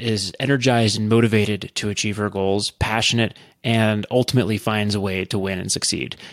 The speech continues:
And I think you're gonna hear a, a heartbreaking st-, story to set, set things up. And I think you're gonna hear, um, you're gonna be amazed at what she's been able to accomplish,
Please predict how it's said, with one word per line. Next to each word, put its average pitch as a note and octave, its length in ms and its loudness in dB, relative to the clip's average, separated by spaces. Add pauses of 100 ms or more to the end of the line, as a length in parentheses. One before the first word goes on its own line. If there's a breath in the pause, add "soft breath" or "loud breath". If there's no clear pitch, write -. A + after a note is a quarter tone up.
(180 loud breath)
And A#2+ 100 0
I A#2+ 60 2
think A2+ 140 2
you're A2+ 80 2
gonna A2+ 100 2
hear A2 320 4
a, A2+ 300 -4
a A2+ 60 -6
heartbreaking B2 480 2
st-, - 220 -4 (100)
story G#2+ 540 2 (320 loud breath)
to A2 80 -2
set, - 240 0
set A#2 220 -2
things G#2 220 0
up. A2 200 2 (320 loud breath)
And A2+ 140 4
I G#2+ 60 4
think G#2+ 100 2
you're G2+ 80 -2
gonna G2+ 140 0
hear, G2 480 -2
um, G#2 240 -2
you're A2+ 100 2
gonna G#2+ 120 2
be G2+ 340 -2 (160)
amazed A2+ 540 2
at F#2+ 80 0
what G2 100 0
she's G2 140 -2
been G2+ 120 -6
able G2 140 -6
to G2 120 -4
accomplish, - 520 -6